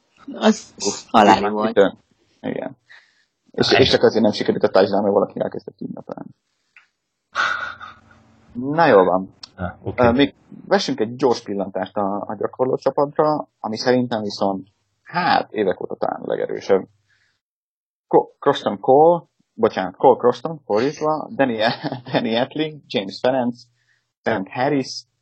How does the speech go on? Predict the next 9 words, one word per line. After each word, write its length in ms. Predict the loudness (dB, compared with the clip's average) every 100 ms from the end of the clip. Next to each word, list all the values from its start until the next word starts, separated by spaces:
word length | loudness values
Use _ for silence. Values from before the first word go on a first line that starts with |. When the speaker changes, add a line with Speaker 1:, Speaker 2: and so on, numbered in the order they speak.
| _ _ _ _ _ _
Speaker 2:
Riley 380 | -8 2 2 2
McCarron, 680 | -4 -8 -2 0 0 -2 -8 -10
Vince 280 | -6 -6 -8 _
Valentine, 640 | 0 2 0 -2 -2 -2 -4 -12 _ _ _
vagy 280 | -6 -2 -2 -4 _
ami 300 | -4 -4 -4
számomra 320 | -2 -2 0
meglepetés, 540 | -4 -6 -6 -6 -8 -4
hogy, 160 | -6